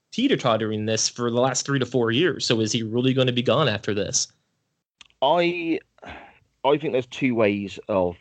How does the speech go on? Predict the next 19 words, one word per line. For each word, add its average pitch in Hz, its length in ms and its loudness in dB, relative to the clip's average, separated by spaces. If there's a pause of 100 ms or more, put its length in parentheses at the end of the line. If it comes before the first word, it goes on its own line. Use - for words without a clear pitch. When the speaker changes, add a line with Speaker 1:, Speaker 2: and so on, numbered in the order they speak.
Speaker 2:
this 92 180 -2
going. 92 380 0
I 110 100 4
think 117 220 -2
something 110 400 0
is 101 200 0
going 95 340 2
to 95 60 -6
happen 90 300 -4
at 71 80 0
WrestleMania. 60 560 -2 (880)
Speaker 1:
Same. 123 220 0
Speaker 2:
I, 110 120 2 (160)
I 110 60 4
just, 104 220 -2 (200)
I, 110 200 2 (120)
now, 101 280 2
whether 131 400 0
that 107 500 -4